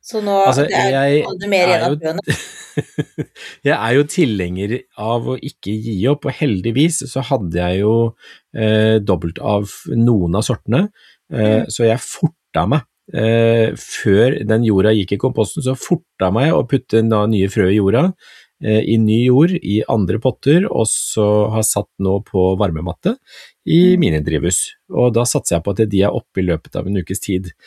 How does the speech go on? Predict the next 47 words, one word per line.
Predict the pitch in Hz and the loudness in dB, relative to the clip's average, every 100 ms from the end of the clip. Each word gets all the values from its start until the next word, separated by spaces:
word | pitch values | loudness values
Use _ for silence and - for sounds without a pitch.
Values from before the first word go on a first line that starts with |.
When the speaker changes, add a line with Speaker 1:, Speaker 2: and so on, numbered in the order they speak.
| - - - | -20 -20 -8
Speaker 2:
Men | 110 | -4
det | 110 | 0
betyr | 156 - 110 92 | 0 0 2 2
at | 98 | 0
da | 110 | -2
har | 123 - 90 | -2 0 0
jo | 85 | 0
ikke | 98 160 | -2 0
jeg | 123 98 | 0 0
fått | 110 - - _ | -2 -8 -10 _
disse | 113 - 95 | -6 -6 -6
tomat, | 120 98 82 - - - | -4 -2 -2 -4 -14 -8
eh, | 82 92 98 - - - - | -4 -2 -4 -8 -16 -16 -12
altså, | - 101 - _ - _ - | -6 -6 -6 _ -20 _ -4
tomatfrøene | 113 95 85 - - 101 92 87 110 - | 0 0 -2 -10 -4 2 4 4 2 -2
egentlig | 92 85 90 - 107 | -4 -4 -6 -2 0
i | 98 | 0
jorda | 80 90 | 0 -2
før | 104 - 92 92 92 | -4 -2 0 0 -2
liksom | 101 - 85 92 | -6 -6 -4 -4
i | |
siste | 101 107 - - 95 | -4 -4 -6 -4 -4
del | 95 87 90 | -2 -2 -2
av | 113 | -2
mars, | 147 - - | -2 -2 -4
og | 147 98 | -2 0
da, | 104 101 104 104 104 107 _ - - - | 2 2 2 2 0 -4 _ -20 -20 -8
da | 117 | -4
begynner | 107 101 98 | 0 2 2
det | 131 | 2
å | |
bli | 120 | 2
litt | 110 - | 0 -4
kort | - - | -10 -8
tid | - 92 107 95 - _ _ | -6 0 0 0 -10 _ _
ti-, | - - 107 | -12 -4 -4
i | |
forhold | - 110 82 82 | 0 0 0 -2
til, | 98 92 92 | -2 0 0
eh, | 95 95 - 104 | 0 0 -2 -4
i | |
forhold | - 98 82 90 | -2 -2 -2 -6
til | - 95 87 87 - | -8 -6 -4 -4 -6
utplanting | 82 82 - 90 87 - 92 | -6 -6 -4 -4 -4 -6 -8
og | 92 | -6
så | 101 | -2
videre. | 92 90 165 | -2 0 -2